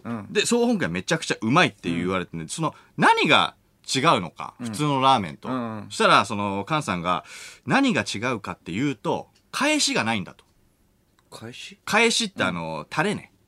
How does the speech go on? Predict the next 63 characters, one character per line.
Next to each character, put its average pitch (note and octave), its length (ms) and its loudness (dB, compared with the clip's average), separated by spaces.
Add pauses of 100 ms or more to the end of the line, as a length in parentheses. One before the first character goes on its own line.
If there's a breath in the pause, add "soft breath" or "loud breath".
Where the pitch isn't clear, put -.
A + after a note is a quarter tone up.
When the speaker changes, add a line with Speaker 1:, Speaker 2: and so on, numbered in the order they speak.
(120)
Speaker 1:
う C3+ 60 -8
ん。 A2+ 320 -8
Speaker 2:
タ D3+ 100 2
レ E3+ 60 2
の E3 100 -2
こ C#3 80 -4
と。 A2+ 180 -10 (140)
Speaker 1:
は C#3+ 80 0
い B2 80 2
は F#2+ 140 -8
い。 F2+ 140 -12
Speaker 2:
普 - 140 -8
通 C#4+ 340 2
の C4 140 6
ラ B3 180 8
ー - 20 6
メ G2 140 2
ン D#2+ 100 -6
は、 G2+ 260 2
そ F#2 140 -6
の、 E2+ 320 -6 (180)
タ G#3+ 160 2
レ C#4+ 160 4
を F#3 80 -2
さ、 - 240 -8 (100)
器 - 120 -10 (180)
に G3 60 -6
入 B2+ 160 -6
れ F3 100 -2
て、 E3 340 -4 (320 soft breath)
Speaker 1:
う - 40 -6
ん。 B2+ 40 -4
Speaker 2:
そ A#3+ 100 -4
こ D4 160 -4
で C#4+ 160 2
割 D#3+ 260 2
り A#3 40 0
ス B3+ 140 -2
ー G#3+ 60 2
プ - 100 -10
を E2 40 -6
入 D2+ 40 -10
れ D2+ 80 -12
る C#2 60 -16
じ - 80 -20
ゃ - 20 -20
ん。 - 760 -14
Speaker 1:
は C#3 60 2
い A#2 60 -2
は - 60 -14
い - 20 -8
は G2+ 80 -8
い。 - 40 -16 (380)
Speaker 2:
で、 G3+ 80 -2
そ F3 140 0
の - 80 -8
タ C4+ 160 2
レ A#3+ 100 2
が A2+ 140 0
な B2 160 2
い F2 80 -2
の - 60 -20
よ。 - 40 -20